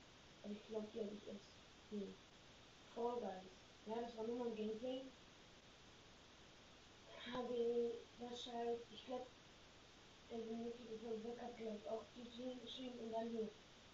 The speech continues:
Luca abonniert, Harley Bayer, mein zweiundneunzig. Hi Bro, kannst du meinen YouTube-Kanal abonnieren? Der Kanal heißt Harley Bay-, Banyo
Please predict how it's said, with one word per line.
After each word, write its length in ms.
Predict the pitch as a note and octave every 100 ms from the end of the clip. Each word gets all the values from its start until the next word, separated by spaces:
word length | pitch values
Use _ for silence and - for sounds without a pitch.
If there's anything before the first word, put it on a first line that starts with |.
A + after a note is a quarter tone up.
| -
Luca 360 | B3+ C#4+ D4
abonniert, 1080 | C#4 B3+ A#3+ A#3 A#3+ B3 C4 C4+ C4 C4 C#4+ C#4+ -
Harley 520 | G#3+ A#3+ B3 A#3 G#3 -
Bayer, 460 | A#3 A#3+ A#3+ A#3 A3+ - - - - - - -
mein 560 | A3+ A3+ A3 A3+ A3+ A3+ G#3+ - -
zweiundneunzig. 760 | A3+ A3+ A3 G#3 - F3+ - - - - - - -
Hi 180 | B3+ B3
Bro, 240 | A3+ B3+
kannst 380 | B3 B3+ C4 C4
du 40 |
meinen 240 | B3 A#3 B3+
YouTube-Kanal 960 | C4+ C#4 - B3 - A#3+ A3+ A3+ A#3+
abonnieren? 560 | A3+ G3+ A3 A3+ A#3 A3+
Der 120 | G#3+
Kanal 520 | G3+ A3 A3 A3 A#3
heißt 240 | A3 G#3 G3+ - - - - - - - -
Harley 560 | A3+ A#3+ A#3+ A#3+ A#3 G3+ -
Bay-, 580 | G#3 A3 A3+ A3+ G#3+ A3 - - - G#3
Banyo 760 | G3+ A3+ C4 B3+ A#3+ A#3 A3+